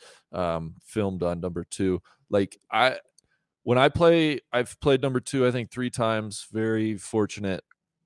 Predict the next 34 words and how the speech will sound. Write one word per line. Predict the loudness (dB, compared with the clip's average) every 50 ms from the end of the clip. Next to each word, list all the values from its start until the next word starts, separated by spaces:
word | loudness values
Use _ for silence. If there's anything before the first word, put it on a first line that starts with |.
| _ -18 -12 -8
And | -6 -4 -2 -2 -2 -4 -4 -6 -10 -14 -18 _ _ _ _ _ _ _ -12
it | -10 -10 -10 -6
just | 2 6 6 6 6 4 0
beats | 0 0 0 0 -2 -6
me | -6 -2 0
up. | 2 2 2 0 -2 -4 -4
I'm | -4 -4 -4 -8
constantly | -12 -6 0 2 2 2 2 0 -4 -6 -4 -4 -4 -4 -2
on | -2 -2 -4 -4
defense. | -6 -6 -6 -6 -4 -4 -4 -4 -4 -6 -10 -14 -16 -16 -20 _ _ _ -14
Um, | -12 -10 -8 -8 -6 -6 -8 -8 -10 -6
and | -2 0 0
it's | 2 2
just | 2 0 4
all | 6 6 8 8
around | 8 6 2 0
the | -2
greens, | -4 -4 -6 -6 -6 -6 -8 -6
right? | -6 -6 -6 -6 -10 -4 -2 -2 0 0
Those | 2 0 0 0 -2
<laughs> |
greens | -4 -2 -2 -2 -2 -2 -4 -6
are | -6 -6
so | -6 -8 -6 -2 0 2 2 4 2 2 0 -2 -6 _ -20 -20 _ _ _ _ _ _ _ _ 0 2
difficult. | 2 2 2 -2 0 4 6 6 6 4 2 -2
There's | -8 -6 -6
so | -2 0 2 2
much | 2 0 -2 -2 -6 -6
slope. | -2 0 2 2 2 0 -2
I | -6 -6
feel | -4 -2 0 2
like | 2 2 0 -2 -4 _ -20 _ -8
I | -4 -4 -2 -2 -2 -2 -2 -2 -4
am | -6 -8 -10 -14 -16 -18